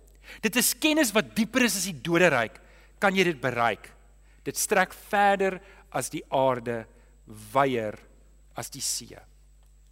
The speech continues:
Ek het gedink ek wil hierdie teksverse terugbring en dit dalk in 'n beeld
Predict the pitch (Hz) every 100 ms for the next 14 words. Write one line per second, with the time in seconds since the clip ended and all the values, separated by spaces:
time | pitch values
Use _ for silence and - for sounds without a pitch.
0 | _ - - - - 190 202 240 220 208
1 | 185 156 220 240 214 - 196 185 175 196
2 | 180 - - 240 196 156 180 170 175 -
3 | 147 143 - - - - - - - 143
4 | 208 320 226 135 - 165 190